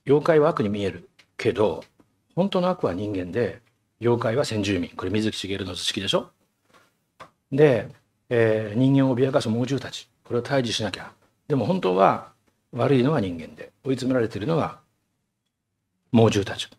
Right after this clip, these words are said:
これは手塚治虫のジャングル大帝の図式だよね。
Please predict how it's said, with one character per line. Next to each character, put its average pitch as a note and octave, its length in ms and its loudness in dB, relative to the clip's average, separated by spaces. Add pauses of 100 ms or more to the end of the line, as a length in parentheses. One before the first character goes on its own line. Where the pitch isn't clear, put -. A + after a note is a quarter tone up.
(200)
こ D3 100 6
れ C#3+ 60 8
は C3+ 80 6
手 C3+ 100 4
塚 B2+ 220 2
治 A2+ 80 2
虫 A2+ 80 2
の G#2+ 100 2
ジ A#2 80 0
ャ G#2+ 60 6
ン G#2 40 4
グ G#2 60 2
ル G#2 100 2
大 G2 200 -2
帝 F2 120 -8
の G#2 120 -4
図 F#2+ 100 -8
式 - 180 -6
だ E2+ 80 -12
よ F2+ 100 -16
ね。 F#3 120 -12